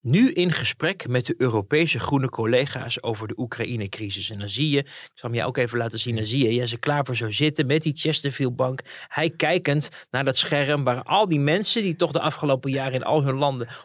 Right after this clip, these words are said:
ongetwijfeld hebben gepleit voor verminderde <laughs> defensieuitgaven, even de Oekraïne-crisis aan het bespreken. Waar ik denk, nou, als daar, ik dacht, ze zijn aan het bes-, aan het,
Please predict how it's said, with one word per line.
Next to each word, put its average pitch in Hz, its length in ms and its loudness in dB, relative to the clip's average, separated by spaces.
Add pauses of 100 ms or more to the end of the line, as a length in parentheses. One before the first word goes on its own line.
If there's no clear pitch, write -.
ongetwijfeld 147 640 2
hebben 127 220 -2
gepleit 131 440 -2
voor 131 180 -2
verminderde 131 380 0
<laughs> 104 100 -6 (400)
defensieuitgaven, 165 960 2 (260)
even 147 200 2
de - 100 4
Oekraïne-crisis 156 920 4
aan 113 100 0
het - 100 -2
bespreken. 113 460 -2
Waar 107 200 -2
ik 117 60 -8
denk, 113 180 -8
nou, 110 200 -2
als 110 140 -6
daar, 127 500 -2
ik 180 180 -2
dacht, 131 140 0
ze 135 80 -2
zijn 123 200 2
aan 127 60 2
het 117 80 -6
bes-, 123 200 2 (160)
aan 131 200 -2
het, 127 100 0